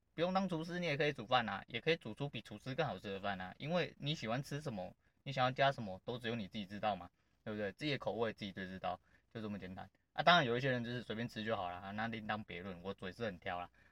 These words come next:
哦，那直到再大一点的时候，大概在国中、高中的时候，因为那时候网络刚开始蓬勃嘛，呃，那个时候的网络也是以文字为主，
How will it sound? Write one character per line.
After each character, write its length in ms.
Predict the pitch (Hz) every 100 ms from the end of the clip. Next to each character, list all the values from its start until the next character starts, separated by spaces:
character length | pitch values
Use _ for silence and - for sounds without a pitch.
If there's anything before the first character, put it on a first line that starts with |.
| _
哦， 240 | 107 95 - -
那 300 | 127 131 120 - _ _ _ _ _ _ -
直 100 | 135
到 140 | 151
再 140 | 165
大 240 | 160 160 160
一 40 |
点 220 | 160 117
的 100 | 101
时 120 | 95 113
候， 120 | 120
大 140 | 135
概 160 | 135 127
在 160 | 139
国 340 | 127 - 101 107
中、 280 | 120 120 123
高 200 | 113 110
中 200 | 113 110
的 60 |
时 100 | 98
候， 200 | 101 101 - - _
因 100 | -
为 60 | 196
那 120 | 202
时 60 | 185
候 80 | 185
网 180 | 120 120
络 220 | 151 143
刚 220 | 147 147
开 160 | 156 147
始 120 | 123
蓬 320 | - 104 113
勃 240 | 127 101 95
嘛， 200 | 95 95 - - _ -
呃， 560 | 135 135 131 131 131
那 100 | 151
个 120 | 170 156
时 80 |
候 100 | 160
的 80 | 165
网 220 | 123 110
络 180 | 107 143
也 220 | 110 104
是 240 | 92 - 139
以 120 | 107 98
文 260 | 98 95
字 200 | 101 135
为 240 | 104 95 95
主， 160 | -